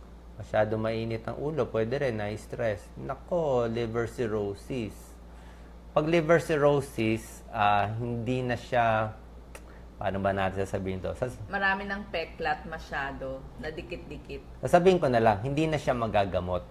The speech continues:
Speaker 1: Okay? Bakit ko sinasabi hindi na siya magagamot? Kasi yun ang finding sa medicine.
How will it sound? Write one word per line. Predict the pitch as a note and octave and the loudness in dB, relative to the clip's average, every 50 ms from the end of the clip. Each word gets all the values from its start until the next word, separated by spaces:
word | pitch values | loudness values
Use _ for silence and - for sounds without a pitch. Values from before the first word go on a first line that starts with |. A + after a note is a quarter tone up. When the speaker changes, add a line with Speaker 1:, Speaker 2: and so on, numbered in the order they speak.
| - - - - | -14 -16 -12 -12
Speaker 1:
Okay? | F2 - - - A2+ A2+ B2+ C#3+ D#3+ D#3+ - - - - - - - - A#2+ | -12 -12 -6 -4 -2 0 0 0 0 -2 -6 -12 -14 -16 -16 -16 -14 2 4
Bakit | A#2+ C3+ C#3+ E3 D#3+ | 4 4 4 2 0
ko | - | 0
sinasabi | D3+ - E3 D#3 C#3+ - D#3+ C#3+ C#3 C3+ D3 C#3+ | -2 0 0 0 4 6 6 6 8 6 4 2
hindi | D3 C#3 B2+ C3 | 2 2 0 0
na | B2+ C3 B2+ - | 0 0 -2 -2
siya | C#3 | -2
magagamot? | B2+ B2 B2 A#2+ A2 A#2+ A#2 A2+ A2+ A2+ A#2 A#2 A#2+ B2+ B2+ - - - | 0 2 2 4 6 6 6 6 4 2 2 4 2 2 2 2 -4 -8
Kasi | - - - D#3+ D3 C#3 C3 C3 | -8 -4 -2 -2 0 0 0 0
yun | C3 | 0
ang | C3 B2+ B2 A#2 | 0 -2 -4 0
finding | - A#2 G#2 G2+ G2+ G2+ G2+ G#2 G#2+ G#2+ - | 2 2 2 2 0 -2 -4 -4 -4 -4 -4
sa | - G#2 G2 | -4 -4 -2
medicine. | F#2+ F#2+ F#2 F2+ F2+ F#2+ - - - A#2+ G2+ | 0 -2 -2 -2 -2 -6 -8 -6 -4 -4 -4